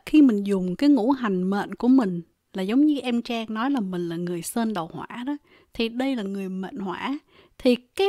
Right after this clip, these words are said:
hỏa này em chỉ dùng để so sánh với cái cung an mệnh hoặc là cái cung an thân. Và kế đến là dùng để coi những cái đại vận, những cái ô mình đi đến đó, coi cái ngũ hành của nó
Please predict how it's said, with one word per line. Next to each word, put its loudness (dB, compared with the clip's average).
hỏa -2
này 0
em -2
chỉ -6
dùng -2
để -8
so -4
sánh 0
với 2
cái -4
cung 2
an 0
mệnh -2
hoặc -10
là -10
cái -8
cung -6
an -8
thân. -2
Và 0
kế 0
đến 0
là 0
dùng -2
để -10
coi 0
những -6
cái -4
đại -2
vận, -4
những -2
cái -6
ô 8
mình -2
đi 2
đến 2
đó, 0
coi 0
cái 4
ngũ 4
hành -2
của -8
nó -2